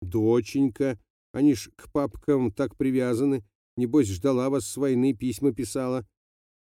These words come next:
«Ждала», — весело подтвердил Иванищев. «Писать-то она по возрасту еще не писала, не умела, вот ладошки обводила. Только ведь понимаете ли вы меня,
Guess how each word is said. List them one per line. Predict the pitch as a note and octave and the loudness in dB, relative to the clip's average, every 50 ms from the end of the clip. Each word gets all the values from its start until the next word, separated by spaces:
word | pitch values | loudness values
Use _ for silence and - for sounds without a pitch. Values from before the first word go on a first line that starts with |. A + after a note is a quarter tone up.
| _ _ _ _ _ - | _ _ _ _ _ -10
«Ждала», — | D3+ A#2+ G2+ G#2+ D#3+ E3 D3+ A#2 G2 F#2 F#2+ A#2 D3+ D3 _ _ | -8 -8 -2 -2 0 2 2 2 0 0 -2 -4 -4 -6 _ _
весело | - A2+ B2+ A2 - G#2+ A2 G2 | -2 -2 -2 -2 0 -2 -4 -2
подтвердил | - A2 - - - A#2 G2+ F#2 G#2 G#2+ G#2 | -2 -6 -8 -2 -2 -2 -2 0 0 2 2
Иванищев. | F#2+ G#2 G#2+ G#2+ G#2+ G2 F#2+ - - F#2 - - _ _ _ _ _ _ _ _ _ _ _ _ - - | 2 2 2 2 2 2 0 -4 -8 -10 -10 -10 _ _ _ _ _ _ _ _ _ _ _ _ -8 -2
«Писать-то | E3 D3+ - F#3+ F3+ E3 - - - E3 | -2 -2 0 2 0 0 -2 -2 0 2
она | D#3 D#3+ C#3+ | 4 2 2
по | - E3+ | 2 0
возрасту | F3 G3+ E3+ C#3 C3+ B2 - - C#3 | 0 0 0 0 0 -2 -2 -2 -2
еще | B2+ A#2 - - C3+ | -2 -2 0 0 0
не | C3 C3 A#2 | 0 0 0
писала, | - C#3 - - A3 A3+ G#3+ F3+ E3 D3+ C#3 | -2 -4 -4 -2 -4 -2 0 0 0 0 0
не | - C3+ C#3+ | 2 4 4
умела, | D3 C#3+ C#3+ C#3+ C3+ A#2+ A2 A2 A2 | 4 6 6 6 4 4 4 2 2
вот | G#2+ G#2 D#3 D3+ - | 2 2 0 0 -2
ладошки | - - C#3+ E3 F3 D#3 E3+ D3 G#2+ - - - | -4 -2 0 0 2 4 4 2 2 2 -2 -2
обводила. | A2+ G2 F#2 F#2+ A2+ A2 G2+ G2 G2+ F#2 G2 G2 | -2 -2 0 0 0 0 0 0 -2 -2 -2 -4
Только | - - D3 C3 - D#3 | -2 -2 -4 0 0 0
ведь | D3 C#3+ - - | 0 0 0 0
понимаете | E3 D3+ D#3+ D#3 C3+ A2+ - - - - D3 | 0 2 4 4 2 2 -2 -6 -4 -4 -4
ли | B2+ A#2 A2 | 0 0 2
вы | G2+ A2 | 2 2
меня, | G#2 A2 A2 G#2+ G#2 G2 F#2+ | 2 2 2 2 0 -2 -4